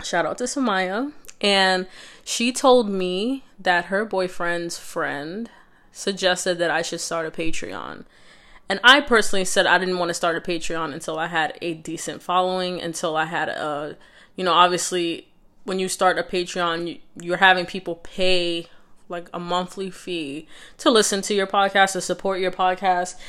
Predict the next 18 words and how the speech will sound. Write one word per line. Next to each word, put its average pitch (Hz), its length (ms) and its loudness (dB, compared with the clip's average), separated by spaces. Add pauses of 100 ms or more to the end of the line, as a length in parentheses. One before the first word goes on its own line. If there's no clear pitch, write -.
(160)
And 208 120 0
obviously 214 440 4
not 190 260 0
all 185 220 4
episodes 185 480 -4
would 175 100 -6
go 185 160 2
there. 180 200 4
It 170 100 4
would 180 100 -2
just 175 180 -6
be 185 100 -2
exclusive - 520 -8
content 196 500 0
and 170 120 -8
so 170 180 -2
forth. 165 340 -2 (480)
But 240 380 6